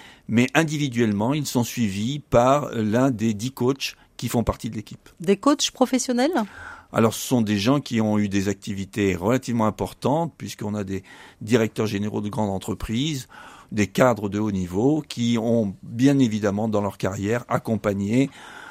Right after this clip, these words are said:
Speaker 1: recruté, euh, des salariés dans leur carrière.
Speaker 2: La spécificité, c'est que votre proposition est gratuite.
Speaker 1: Alors oui,
Speaker 2: Pratiquement.
Speaker 1: ou avec une petite participation, il faut bien payer le chauffage, l'électricité, mais c'est quelques dizaines d'euros, c'est deux fois rien.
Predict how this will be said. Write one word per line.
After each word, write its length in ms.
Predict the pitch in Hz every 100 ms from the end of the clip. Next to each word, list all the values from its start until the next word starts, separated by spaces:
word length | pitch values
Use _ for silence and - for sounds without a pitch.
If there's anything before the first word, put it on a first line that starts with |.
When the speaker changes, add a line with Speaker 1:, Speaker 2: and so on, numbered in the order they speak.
| - -
Speaker 1:
recruté, 960 | 110 147 - 110 - 120 120 135 - -
euh, 180 | 107 98
des 240 | 95 107 - - 113 107 78 - -
salariés 540 | - 101 90 92 110
dans 160 | 101 95
leur 320 | 92 90 90
carrière. 380 | 98 101 104 82 - - -
Speaker 2:
La 200 | 202 208
spécificité, 840 | - 226 233 208 208 208 180 294
c'est 160 | - 247
que 140 | -
votre 800 | 214 180 185 196 196 - 185 175
proposition 680 | 156 185 190 175 180 - 320 381 320
est 100 | 196
gratuite. 640 | 214 359 - 226 - - - - - - - - -
Speaker 1:
Alors 220 | - 117 113
oui, 80 |
Speaker 2:
Pratiquement. 380 | 120 151 120 117
Speaker 1:
ou 20 |
avec 240 | 104 117 117
une 140 | 117
petite 400 | 123 135 143 135
participation, 720 | 127 - 117 117 107 104 127
il 40 | 131
faut 100 | 107
bien 180 | 104
payer 200 | 98 107
le 60 | 101
chauffage, 380 | - 104 123 107
l'électricité, 720 | 98 - 95 - 95 107 107
mais 120 | 95
c'est 160 | 101 95
quelques 260 | 101 -
dizaines 400 | 104 107 110 104
d'euros, 420 | 95 98 92 101
c'est 140 | 101 98
deux 100 | 98
fois 200 | - -
rien. 220 | 104